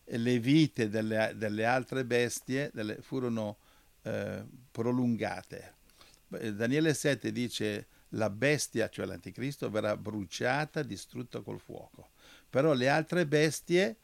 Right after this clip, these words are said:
le loro, ebbero le loro vite prolungate. Allora ci sono molte bestie, no? Lì ci sono quattro bestie. E, eh, una bestia è l'anticristo che viene chiamato così. Però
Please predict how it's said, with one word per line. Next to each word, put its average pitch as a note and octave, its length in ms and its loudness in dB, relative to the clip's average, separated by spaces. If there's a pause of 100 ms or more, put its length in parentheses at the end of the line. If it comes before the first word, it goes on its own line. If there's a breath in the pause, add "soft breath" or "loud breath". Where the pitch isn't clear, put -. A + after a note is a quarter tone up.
(280 soft breath)
le A#2+ 100 2
loro, C3 220 2
ebbero C3 440 0
le A#2 120 0
loro C3 280 0
vite C3+ 460 0
prolungate. A2 920 -2 (340 soft breath)
Allora B2 340 2
ci G#2 80 -4
sono A#2+ 240 -2
molte B2 320 0
bestie, G2 460 -4
no? F#2 160 -6
Lì F#2+ 180 -6
ci F#2+ 100 -10
sono G2 200 -10
quattro F#2 340 -8
bestie. F#2 480 -10 (1300 loud breath)
E, E3 420 4
eh, B2+ 640 0 (360)
una B2+ 240 4
bestia F#3 340 4
è G3+ 40 6
l'anticristo C3 640 2
che A#2 120 0
viene A2 140 -2
chiamato G#2 460 -2
così. F#2+ 360 -8 (720 soft breath)
Però D#3 500 4